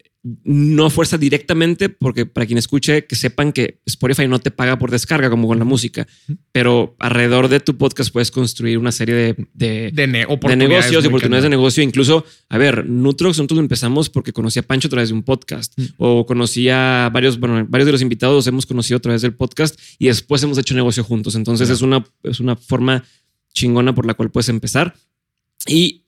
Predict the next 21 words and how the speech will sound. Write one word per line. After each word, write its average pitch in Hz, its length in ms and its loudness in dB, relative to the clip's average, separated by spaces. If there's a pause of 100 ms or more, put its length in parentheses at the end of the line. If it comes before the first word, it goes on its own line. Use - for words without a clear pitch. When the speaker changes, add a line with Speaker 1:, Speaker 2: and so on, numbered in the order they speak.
(100)
Speaker 1:
eh, 120 200 0
finalmente, 135 580 2
antes 135 240 2
de, 131 160 4
de, 117 160 2
yo 120 80 0
sé 123 140 -2
que 139 60 -2
andamos 127 220 0
con 131 100 0
el 117 40 0
tiempo 117 300 0
corto, - 400 0 (340)
pero 135 400 2 (1160)
ahora 156 440 2
en 127 120 -4
las 120 120 -4
empresas 127 280 -2
no 135 80 -2
te 175 100 -2
contratan 135 640 -2